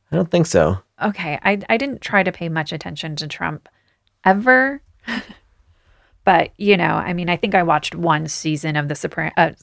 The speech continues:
Speaker 2: what?
Speaker 1: The
Speaker 2: Uh,
Speaker 1: Apprentice?
Speaker 2: Apprentice. And I think it was the first season with Bill.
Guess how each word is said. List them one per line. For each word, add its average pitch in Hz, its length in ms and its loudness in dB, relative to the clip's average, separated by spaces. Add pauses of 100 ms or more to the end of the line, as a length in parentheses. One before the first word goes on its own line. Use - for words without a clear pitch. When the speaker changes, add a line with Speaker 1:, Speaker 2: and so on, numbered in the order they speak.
(400)
Speaker 2:
what? 180 320 -4 (480)
Speaker 1:
The 202 120 4
Speaker 2:
Uh, - 20 6
Speaker 1:
Apprentice? 101 220 4
Speaker 2:
Apprentice. - 560 4 (680)
And 190 420 6
I 185 120 6
think 185 200 0
it - 80 4
was 180 120 -4
the 175 100 -2
first 175 300 0
season 160 340 0
with 143 180 -6
Bill. - 380 -6